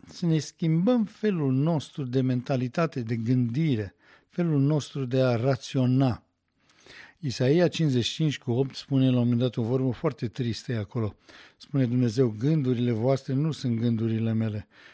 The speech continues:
ci cât de departe sunt cerurile de pământ, așa de mult se deosebește felul meu de a gândi cu felul vostru de a gândi.”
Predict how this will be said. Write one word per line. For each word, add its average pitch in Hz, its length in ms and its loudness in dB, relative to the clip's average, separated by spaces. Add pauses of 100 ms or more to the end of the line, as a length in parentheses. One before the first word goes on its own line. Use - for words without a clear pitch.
ci - 140 -16
cât 127 140 -4
de 139 80 -2
departe 135 480 0
sunt 123 180 -4
cerurile 131 380 0
de 117 140 -2
pământ, 131 440 0
așa 139 180 -2
de 131 120 -2
mult 127 500 2
se 123 160 -6 (280)
deosebește 135 1000 2
felul 131 340 0
meu 139 180 2
de 123 100 -2
a 117 60 0
gândi 117 380 -2
cu 139 140 -10
felul 143 260 -4
vostru 139 360 -4
de 117 140 -6
a 117 60 -6
gândi.” 110 360 -4